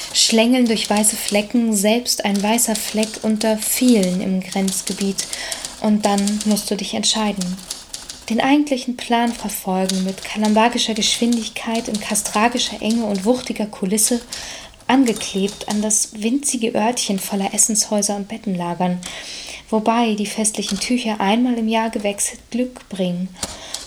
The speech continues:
Nur musst du dafür erstmal da hochklettern in die Spalte in der Dämmerung. Vor Vierbeinen droht hier keine Gefahr,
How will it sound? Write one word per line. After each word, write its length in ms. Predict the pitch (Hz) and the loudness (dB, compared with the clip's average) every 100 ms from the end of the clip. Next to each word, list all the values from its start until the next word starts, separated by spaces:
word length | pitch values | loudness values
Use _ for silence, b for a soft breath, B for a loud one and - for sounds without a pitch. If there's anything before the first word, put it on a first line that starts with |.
| 220 | 0
Nur 160 | 220 | 4
musst 240 | 214 214 - | 4 2 2
du 40 | |
dafür 340 | 220 220 220 | 2 2 0
erstmal 300 | 214 214 226 | -4 -2 0
da 120 | 220 208 | 2 2
hochklettern 580 | 240 - - 190 185 | -2 -6 -4 -2 -2
in 120 | 185 190 | -2 2
die 80 | |
Spalte 500 | 190 - 202 208 214 | 2 4 4 4 2
in 120 | 196 185 | 0 0
der 120 | 190 | 2
Dämmerung. 560 | 208 226 202 175 175 180 - - B B B B B B B | 2 2 2 -2 -6 -12 -20 -20 B B B B B B B
Vor 200 | - 220 | -2 -2
Vierbeinen 640 | 196 240 247 226 220 233 226 | 2 4 4 2 0 -2 -4
droht 280 | 202 208 | -2 -2
hier 140 | - 214 | 0 -2
keine 340 | - 220 208 | 0 2 2
Gefahr, 380 | 180 - - 170 | 0 -4 -6 -4